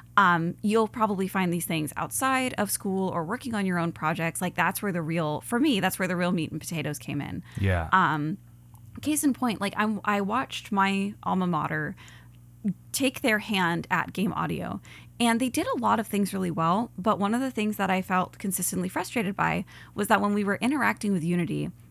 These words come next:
Speaker 1: it was very much a drag and drop adventure, meaning that if I didn't have a project in Unity all ready to go with all of the audio already set up for me,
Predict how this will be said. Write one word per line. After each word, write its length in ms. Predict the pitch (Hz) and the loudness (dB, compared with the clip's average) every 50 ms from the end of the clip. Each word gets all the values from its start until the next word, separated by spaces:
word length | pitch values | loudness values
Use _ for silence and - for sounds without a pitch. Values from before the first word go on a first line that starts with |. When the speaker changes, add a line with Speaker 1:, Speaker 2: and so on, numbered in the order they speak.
| - - - | -10 -2 0
Speaker 1:
it 40 | |
was 120 | 214 208 180 | 0 0 2
very 200 | 196 208 226 277 | 0 2 2 2
much 180 | 285 240 208 - | 2 2 0 0
a 40 | 202 | -2
drag 340 | 165 - 185 175 170 180 185 | -2 0 0 2 2 2 0
and 100 | 190 180 | -2 0
drop 240 | 185 170 160 160 - | 0 0 0 0 -2
adventure, 560 | - - - - - - - - - - 190 - - - - - | -4 -4 -4 -4 -4 -6 -8 -10 -12 -12 -14 -14 -16 -20 -12 -4
meaning 340 | - 208 233 254 269 277 254 226 | 0 2 2 4 4 2 2 2
that 100 | 208 202 | 2 2
if 120 | 190 - | 2 2
I 80 | 196 190 | 0 0
didn't 240 | 220 233 269 262 247 | 0 0 0 0 2
have 140 | 214 220 202 | 2 2 0
a 60 | 185 | 0
project 440 | - - 190 190 180 202 196 - - | 0 2 2 4 4 2 0 -2 -2
in 160 | - 196 190 | -2 0 2
Unity 340 | 185 190 190 202 208 208 208 | 2 2 2 2 0 0 2
all 200 | - 190 190 190 | 2 4 4 4
ready 240 | 190 190 190 190 196 | 4 4 2 2 2
to 120 | 175 190 - | 0 0 0
go 420 | - 170 160 170 196 214 247 - - - | 0 0 0 0 0 -2 -4 -6 -8 -4
with 360 | 196 - 190 180 180 175 - - | -2 0 0 0 0 -2 -2 0
all 180 | - 180 185 196 | 2 2 2 2
of 60 | 190 | 0
the 100 | 180 - - | -2 0 0
audio 280 | 180 190 190 196 196 | 2 2 2 2 0
already 280 | - - 175 180 175 180 | 2 2 0 0 0 -2
set 220 | - - 190 180 | -2 -2 0 -2
up 160 | 175 - - | -2 -4 -6
for 140 | - - 269 | -4 0 2
me, 260 | 277 311 339 403 427 | 2 2 2 0 -4